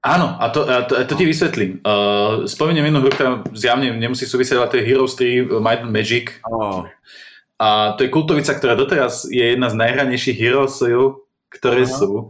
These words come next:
Speaker 1: To je tá Complete teda, a už sú rôzne aj, eh, H D verzie a, eh, eh,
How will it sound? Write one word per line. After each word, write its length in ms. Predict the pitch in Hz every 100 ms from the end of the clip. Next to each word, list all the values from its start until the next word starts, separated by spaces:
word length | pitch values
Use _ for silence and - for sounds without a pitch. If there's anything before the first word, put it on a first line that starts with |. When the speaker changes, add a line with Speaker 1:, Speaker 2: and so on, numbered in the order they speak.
| _ -
Speaker 1:
To 40 | 120
je 80 | 110
tá 160 | 117
Complete 480 | 113 107 98 113 104
teda, 400 | - 107 107 127
a 160 | 107 104
už 160 | 104
sú 80 | -
rôzne 380 | 104 104 104 113
aj, 280 | 104 104 104
eh, 100 | 107
H 280 | 95 107 107 104
D 40 | 113
verzie 640 | 104 107 104 107 107 107
a, 480 | - 98 95 98 95 - - -
eh, 420 | 104 101 95 - 95 - _ -
eh, 440 | 202 101 101 98